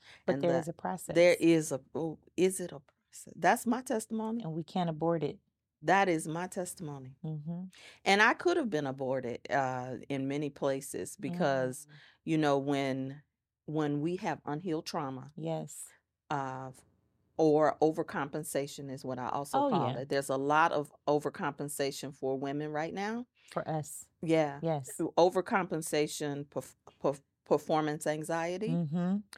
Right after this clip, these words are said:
Speaker 1: Mm-hmm.
Speaker 2: um, and it's rewarded.
Speaker 1: Mm-hmm.
Speaker 2: And so, unfortunately, a lot of women don't get a chance to see that they were that butterfly in that pupa stage because it looks like something else.
Speaker 1: Yes.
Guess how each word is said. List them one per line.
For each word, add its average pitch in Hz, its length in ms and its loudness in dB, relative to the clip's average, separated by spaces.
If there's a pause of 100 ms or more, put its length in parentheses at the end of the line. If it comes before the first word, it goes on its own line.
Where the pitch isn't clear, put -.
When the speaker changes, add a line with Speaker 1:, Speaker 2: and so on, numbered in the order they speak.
(120)
Speaker 1:
Mm-hmm. 160 340 -4
Speaker 2:
um, 143 400 4
and 156 180 4
it's 160 180 -2
rewarded. 143 640 2 (200)
Speaker 1:
Mm-hmm. 160 200 0 (120)
Speaker 2:
And 151 100 0
so, 147 160 4
unfortunately, 151 960 2
a 143 100 2
lot 147 220 2
of 143 80 -2
women 165 500 0
don't 143 280 0
get 151 120 0
a 143 60 -4
chance 143 360 -6
to - 120 -8
see 190 460 -2
that 147 240 -4
they 143 140 4
were 143 320 4
that 156 260 0
butterfly 147 460 0
in 139 80 -6
that 135 200 -8
pupa 156 320 -4
stage 139 640 -6 (380)
because 139 640 2 (160)
it 143 160 0
looks 151 220 -2
like 139 200 -6
something 131 400 -6
else. 95 340 -10
Speaker 1:
Yes. 165 340 -4